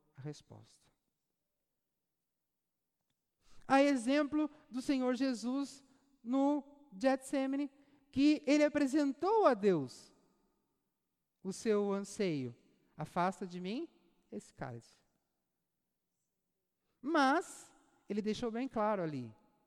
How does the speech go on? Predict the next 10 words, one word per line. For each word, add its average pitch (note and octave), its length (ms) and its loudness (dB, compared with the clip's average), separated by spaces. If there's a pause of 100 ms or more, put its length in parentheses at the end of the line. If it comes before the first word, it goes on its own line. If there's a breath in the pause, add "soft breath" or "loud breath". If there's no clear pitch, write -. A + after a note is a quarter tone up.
(840)
que E3+ 100 -6
não E3+ 140 -6
seja F3 280 -6
feita F3+ 300 -8
a G3 40 -8
minha F#3 180 -8
vontade, E3 720 -8 (400)
seja - 300 -20
a C3 40 -20
sua. - 280 -20